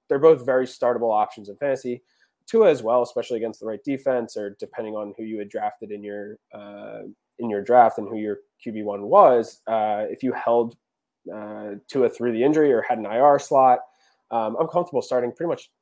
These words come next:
any of those three options. The, the question is gonna be when DeVante Parker comes back,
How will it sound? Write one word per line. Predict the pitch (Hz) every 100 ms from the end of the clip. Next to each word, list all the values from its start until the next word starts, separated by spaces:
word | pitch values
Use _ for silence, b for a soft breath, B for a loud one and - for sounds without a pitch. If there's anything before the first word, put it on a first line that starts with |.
| _
any | 127 127
of | 120
those | 113
three | - 113
options. | 107 107 113 110 104 -
The, | 107 107 104 104 -
the |
question | 120 117 117
is | 113
gonna | 110
be | 104
when | 113
DeVante | 117 113 110 113
Parker | - 113 -
comes | 104 101 -
back, | - 165 156 147 143